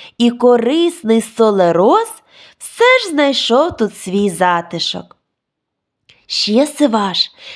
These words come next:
називають скарбницею солі, тому що він є багатим джерелом солі, яку видобувають уже сотні років.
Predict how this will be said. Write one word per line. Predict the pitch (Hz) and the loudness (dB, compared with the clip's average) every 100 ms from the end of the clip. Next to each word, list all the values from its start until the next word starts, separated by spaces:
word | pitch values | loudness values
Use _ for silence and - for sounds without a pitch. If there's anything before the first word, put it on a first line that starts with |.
| - | -6
називають | 180 190 175 190 156 220 330 320 320 - | -2 0 2 0 2 0 0 0 -2 -4
скарбницею | - 226 220 170 180 208 208 208 196 202 | 0 0 2 0 2 0 0 -2 0 0
солі, | 196 - - 190 190 180 160 160 _ _ - - _ | -4 -10 0 2 4 4 0 -8 _ _ -20 -20 _
тому | 233 247 277 | 0 2 2
що | - 277 | 2 2
він | 247 311 381 | 4 2 4
є | 339 | 2
багатим | 254 277 240 277 370 359 277 | 2 0 2 2 2 -2 -2
джерелом | 269 302 311 311 320 | 2 2 2 0 0
солі, | 294 - 277 320 339 240 - - - | -4 -2 2 4 2 -2 -6 -18 -6
яку | 214 262 285 | 0 2 2
видобувають | 262 269 254 220 233 185 208 330 294 233 190 | 2 4 2 2 2 2 2 0 -2 -4 -4
уже | 180 175 | -2 -2
сотні | 175 - 208 277 415 - 262 247 | -4 -4 0 2 0 0 0 2
років. | 196 180 170 - 160 | 2 0 -2 -8 -16